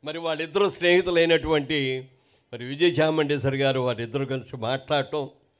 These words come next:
ఈ సందర్భంగా ఆవిడ ఎన్నో మాకెవరికీ కూడా తెలియని విషయాలు ఎన్నో చెప్పింది, చిన్నప్పటి విషయాలు కూడా. చిరంజీవి గారు పక్కన ఉన్నారు. విజయశామండ్రిలో ఈ,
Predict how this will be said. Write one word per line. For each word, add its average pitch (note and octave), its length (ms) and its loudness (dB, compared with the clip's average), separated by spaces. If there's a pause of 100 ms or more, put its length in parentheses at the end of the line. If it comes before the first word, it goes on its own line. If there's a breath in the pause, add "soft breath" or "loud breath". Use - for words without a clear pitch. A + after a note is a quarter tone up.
(360)
ఈ C#3+ 100 -4
సందర్భంగా F#3 680 2
ఆవిడ E3 200 4
ఎన్నో E3 680 0 (1400 soft breath)
మాకెవరికీ D#3+ 720 0
కూడా G3 180 2
తెలియని F3+ 400 -2
విషయాలు D#3 360 -6
ఎన్నో D3 200 -6
చెప్పింది, C3 520 -12
చిన్నప్పటి B2 360 -14
విషయాలు A2 360 -18
కూడా. F#2 200 -18 (600)
చిరంజీవి D#3+ 340 -2
గారు D#3 180 2
పక్కన C3+ 380 -6
ఉన్నారు. C3 500 -8 (460)
విజయశామండ్రిలో D#3 1160 -2 (220)
ఈ, E3+ 360 -10